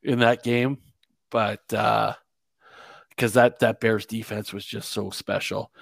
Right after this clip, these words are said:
And they still had a really, really good offense, um, you know, with, with Walter Payton and Jim McMahon and, and the, uh, well, you got the fridge, fridge running the ball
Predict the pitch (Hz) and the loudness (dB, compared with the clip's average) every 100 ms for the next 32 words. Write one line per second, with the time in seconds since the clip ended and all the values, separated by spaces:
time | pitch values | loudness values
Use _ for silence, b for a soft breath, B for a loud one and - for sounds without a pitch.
0 | B B 151 151 139 - 185 156 151 139 | B B 2 4 2 4 4 6 6 4
1 | 107 123 127 110 123 117 - 113 - 104 | 2 0 0 0 -2 -4 -2 -6 -4 -2
2 | 107 - 104 107 - - _ _ _ _ | 0 -2 -6 -10 -14 -16 _ _ _ _
3 | _ _ _ - 117 107 101 101 95 80 | _ _ _ -4 2 2 2 -2 -8 -14
4 | 64 _ _ - 143 101 104 113 120 110 | -20 _ _ -6 -4 -2 -6 -8 -4 -4
5 | - - - - 117 107 117 110 110 - | -6 -20 -18 -10 -8 2 4 4 0 0
6 | 107 95 110 107 B B B - 117 107 | 0 0 -4 -4 B B B 0 2 2
7 | 101 - 117 104 117 110 107 101 107 - | 2 2 4 2 2 4 4 2 0 -2
8 | 120 101 101 104 - 107 104 104 104 _ | 0 0 0 -6 -6 -4 -2 -2 -6 _
9 | 127 104 - 104 - _ b b b - | -2 -2 0 0 -2 _ b b b -4
10 | 107 131 123 117 - 131 131 117 - - | 2 4 4 2 0 4 4 4 0 -4
11 | _ b b 165 151 123 131 120 107 117 | _ b b 4 6 6 6 6 6 6
12 | 127 107 110 | 8 6 2